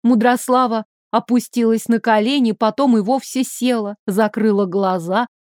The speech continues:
прижала пальчики к вискам. «Но ничего не обещаю, потому что...» Договорить она не договорила, покачнулась, оседая на бок, и была подхвачена рыжей.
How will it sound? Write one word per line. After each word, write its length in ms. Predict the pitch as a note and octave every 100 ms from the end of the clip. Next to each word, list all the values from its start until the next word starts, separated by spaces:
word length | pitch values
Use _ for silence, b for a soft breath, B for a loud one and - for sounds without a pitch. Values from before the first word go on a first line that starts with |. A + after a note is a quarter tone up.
| _
прижала 560 | A#3 A3+ F#3+ G#3+ G3+ F#3+
пальчики 600 | - A3 G#3 G#3+ F3 G3+
к 80 | G#3+
вискам. 560 | G#3 - - A#3+ A3 - _ _ _ _ _ -
«Но 240 | C#4 D#4
ничего 540 | D4+ D4 - C#4+ C#4+
не 140 | D4+ D4+
обещаю, 720 | C4 C#4+ - - D#4+ D#4 G#3+
потому 400 | A#3 A#3+ B3 C4+
что...» 300 | - C#4+ C4 - _ _ _
Договорить 640 | - G3+ A3+ G#3+ A#3 B3 B3+
она 280 | A#3 A#3+ A#3
не 140 | A#3+
договорила, 680 | G#3+ G#3+ C4+ C#4+ C#4+ A3+ F#3+
покачнулась, 880 | - A#3 B3 - D#4 F4+ B3+ A3+ - _ _
оседая 560 | B3 - C#4 A#3 C#4 A#3+
на 240 | B3+ B3+
бок, 260 | G3+ A3 D4
и 200 | D4 C4 _ _ -
была 400 | F#3 A#3 A3+ C4
подхвачена 880 | C4 A#3 - A3 B3 B3+ B3+ B3 A#3+ -
рыжей. 560 | B3 A3+ A3 G#3 G3+